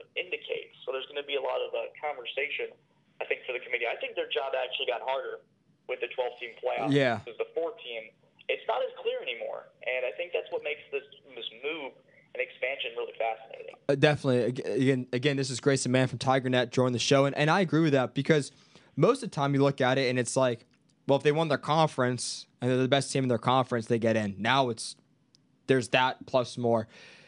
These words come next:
Speaker 2: I think a good, a good question to ask you now when it comes to the whole strength of schedule comparison, I don't know if either of these teams get into the playoffs, but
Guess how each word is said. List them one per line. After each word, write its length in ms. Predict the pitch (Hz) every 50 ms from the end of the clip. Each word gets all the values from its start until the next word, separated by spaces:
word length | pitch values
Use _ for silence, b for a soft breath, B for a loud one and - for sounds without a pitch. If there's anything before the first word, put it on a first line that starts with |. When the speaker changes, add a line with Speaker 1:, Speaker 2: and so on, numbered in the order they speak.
| B B B B _ _ _ -
Speaker 2:
I 100 | 139 151
think 160 | - 220 185
a 40 | 156
good, 320 | - 175 175 175 170 - - _ _
a 100 | - 143
good 220 | 135 - 180 185 185
question 240 | - 180 - -
to 60 | 139 131
ask 260 | 139 147 143 - -
you 80 | 127
now 260 | 120 117 117 117 113 - - _ _ _ _ _ - _ _ _ _ _ - _
when 140 | - 151 147
it 40 | 147
comes 200 | 143 156 151 139
to 60 | -
the 60 | 147
whole 120 | 139 143 139
strength 260 | - - 143 135 135
of 80 | 131 -
schedule 440 | - - 131 131 127 135 131 123
comparison, 720 | 117 - - - - 135 139 147 139 135 - 113 110 110 110 b b b b b b b b b b b _ _ _ -
I 80 | 147
don't 120 | 175 214 247
know 80 | 254
if 120 | 196 139 - -
either 240 | - 139 147 165 170
of 60 | 160
these 180 | 156 151 143 -
teams 240 | - 156 147 135 -
get 120 | 135 135
into 120 | 139 127
the 80 | - 127
playoffs, 460 | 104 - 139 139 135 113 107 - -
but 180 | - 139 -